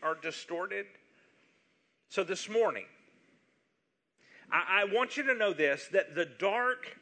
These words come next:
doesn't have to be as dark, because the light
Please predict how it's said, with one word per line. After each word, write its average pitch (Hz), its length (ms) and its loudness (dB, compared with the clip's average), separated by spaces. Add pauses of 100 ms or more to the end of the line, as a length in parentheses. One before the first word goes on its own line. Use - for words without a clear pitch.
(180)
doesn't 214 520 2
have 190 320 0 (160)
to 190 80 2
be 185 420 -4 (100)
as 180 340 0 (120)
dark, 113 360 -2 (1700)
because 135 300 -4
the 131 140 -2
light 180 640 -6